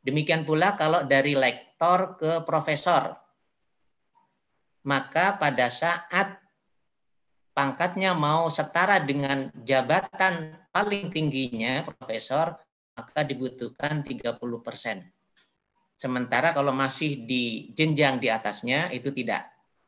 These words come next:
Misalnya semula dari lektor tiga D ke empat A, empat A ke empat B, empat B ke empat C, itu tidak butuh tiga puluh persen. Tetapi begitu mau ke empat D-nya, nah itu dibutuhkan tiga puluh persen.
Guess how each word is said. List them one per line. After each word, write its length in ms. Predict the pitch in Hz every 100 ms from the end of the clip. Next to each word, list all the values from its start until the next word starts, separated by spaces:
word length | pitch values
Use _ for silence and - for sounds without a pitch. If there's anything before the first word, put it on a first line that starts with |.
| _
Misalnya 480 | 120 117 117 135 165
semula 320 | 139 131 143
dari 240 | 156 127 127
lektor 640 | 123 123 - 151 151 -
tiga 240 | 117 110
D 480 | 104 95 135 165 180
ke 80 | 120
empat 400 | 110 107 101 -
A, 160 | 147 180
empat 320 | - - 110 -
A 240 | 135 147
ke 40 | 123
empat 200 | 120 - -
B, 240 | 131 160
empat 240 | 151 113 104
B 240 | 139 156
ke 80 | 120
empat 240 | 117 101
C, 480 | - - 190 135 175 - _ _
itu 240 | - 127 175
tidak 240 | 147 131
butuh 320 | 143 160 160
tiga 240 | 147 135 127
puluh 160 | 123
persen. 400 | 113 104 - 98 87 - _ _ _ _ _ - -
Tetapi 400 | - 117 120 160
begitu 320 | 127 135 147
mau 240 | 185 160 143
ke 80 | 131
empat 480 | 127 123 120 110
D-nya, 480 | 160 196 127 160 208 208 _ _ _ _ _ _ _
nah 240 | 131 101 123
itu 240 | 120 160
dibutuhkan 720 | 131 117 117 113 - 135 143
tiga 240 | 127 110 104
puluh 240 | 107 107
persen. 400 | 92 - - 78